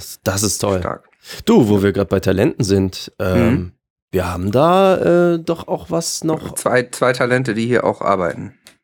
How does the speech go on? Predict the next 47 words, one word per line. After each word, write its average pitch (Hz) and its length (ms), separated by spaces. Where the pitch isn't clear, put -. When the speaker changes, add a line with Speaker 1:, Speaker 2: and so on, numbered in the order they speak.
Speaker 1:
Ja. 101 380
Speaker 2:
Unter - 260
anderem. 98 440
Speaker 1:
<laughs> - 80
Also 104 160
Opa 107 160
Güntrich 123 440
und 131 80
Susanne. 113 460
Speaker 2:
Ja. 110 180
<laughs> - 880
Liebe 104 280
Grüße 113 280
an 95 100
dieser 98 220
Stelle 92 280
Speaker 1:
Ja, 101 180
Speaker 2:
an 95 140
die, 87 120
Speaker 1:
genau. 92 180
Speaker 2:
unsere 90 240
Speaker 1:
Aber - 80
ich - 80
glaub, - 20
die 123 40
haben 101 520
Speaker 2:
Aufnahmeleiterin - 20
Speaker 1:
keine 95 180
Speaker 2:
Susanne. 101 240
Speaker 1:
Zeit, 110 80
die 98 40
Sendung 92 320
zu 90 140
hören. 87 120
Speaker 2:
Ach 90 40
so. - 160
Ach, - 300
die - 80
müssen 107 300
arbeiten, 101 360
ne? 156 100
Speaker 1:
Ja, 98 120
klar. - 300
Hallo. 95 220
Speaker 2:
Ähm, 120 340
naja, 131 320
äh, 113 220